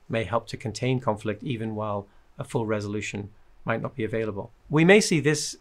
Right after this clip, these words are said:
come back to the fore as we're in a world where complex political solutions might not be found, but the Security Council might still want to contain conflict, and deploying peacekeepers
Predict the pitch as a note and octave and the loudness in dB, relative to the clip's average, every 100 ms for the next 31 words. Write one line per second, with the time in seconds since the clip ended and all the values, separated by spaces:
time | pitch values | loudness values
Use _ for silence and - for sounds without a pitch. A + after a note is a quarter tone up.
0 | - D3 C#3 D3+ - A2+ G#2+ G#3+ D3 G#2 | -4 2 4 2 0 -6 -2 0 2 0
1 | G#2 - B2 A#2+ B2 B2 B2 C3 B2+ A#2 | -2 0 2 2 2 2 4 4 4 2
2 | A2+ A2 G#2+ - E3+ E3 - A#2+ - - | -2 -2 -4 0 2 2 2 0 2 -4
3 | - - C#3 A#2+ A#2+ A2 A#2+ A#2 - A2 | -4 0 0 2 0 -2 -2 -4 -2 -4
4 | G#2 A2+ A#2+ A2 A#2 G2+ G#2+ G2+ G2+ - | 0 0 2 -2 -2 -2 0 0 -2 -6
5 | _ _ - - _ C3+ A2+ C3 A#2 A2+ | _ _ -20 -20 _ 0 0 0 -2 -2
6 | A2 A#2 - - E3+ D3 B2+ A2+ - A2 | -4 -6 -4 0 0 2 2 2 0 -2
7 | G#2+ - _ _ _ - B2+ C#3 C#3 - | -2 -6 _ _ _ -4 2 2 2 0
8 | B2+ A#2 A2 - A#2 G#2 D3 C3 - G#2 | 0 0 -2 -6 -10 -4 -2 -2 -2 -8
9 | - B2 - - _ - - - _ _ | -8 -12 -14 -20 _ -20 -20 -20 _ _
10 | C#3 A#2 A2 G#2+ G#2+ B2 A#2 A2 G#2+ A#2+ | -6 -4 -4 -6 -4 -2 -2 -4 -6 -8
11 | - A#2+ - G#2+ G2+ | -6 -8 -6 -6 -6